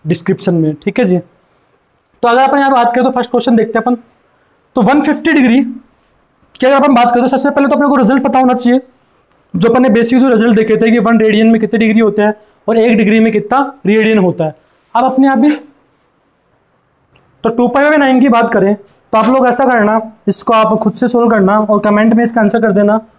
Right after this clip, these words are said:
और साथ ही साथ आपको WhatsApp number भी उसमें दिए गए हैं, तो WhatsApp number पे आप, आ, मुझसे query पूछ सकते हो,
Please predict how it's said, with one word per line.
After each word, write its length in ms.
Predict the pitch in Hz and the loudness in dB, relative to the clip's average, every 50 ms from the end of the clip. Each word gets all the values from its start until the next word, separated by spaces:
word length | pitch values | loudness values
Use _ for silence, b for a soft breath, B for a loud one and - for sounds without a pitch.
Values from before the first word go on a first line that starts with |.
| _ - | _ -6
और 80 | 190 190 | -4 -2
साथ 180 | 190 214 208 | -2 -2 0
ही 60 | 220 240 | 0 -2
साथ 200 | 226 247 240 233 | -2 -2 0 0
आपको 220 | 233 226 233 247 233 | -2 -2 -2 0 0
WhatsApp 300 | 208 202 196 202 - 208 | 0 0 -2 -2 -2 0
number 260 | 226 220 208 208 214 | 0 0 2 2 0
भी 80 | 202 214 | 0 -2
उसमें 200 | 208 - 220 180 | -2 -2 -2 0
दिए 180 | 196 202 202 | 0 0 2
गए 120 | 202 190 185 | 2 2 0
हैं, 120 | 180 196 | 0 -2
तो 440 | 196 - - _ _ _ _ - 190 | -4 -8 -16 _ _ _ _ -2 -2
WhatsApp 260 | 190 190 190 220 220 | 0 0 0 0 0
number 160 | 220 220 220 202 | 0 0 0 0
पे 60 | 220 | 0
आप, 100 | 214 202 233 226 226 | 0 0 -2 -2 -2
आ, 180 | 202 185 185 180 | -2 0 0 0
मुझसे 300 | 180 185 180 - 214 196 | 0 -2 -2 -2 -4 -4
query 280 | 202 202 190 190 202 220 | -2 0 0 0 0 0
पूछ 200 | 214 202 202 202 | 0 0 -2 -2
सकते 240 | 208 196 - - | -4 -4 -4 -2
हो, 160 | 202 208 208 | -2 -2 -4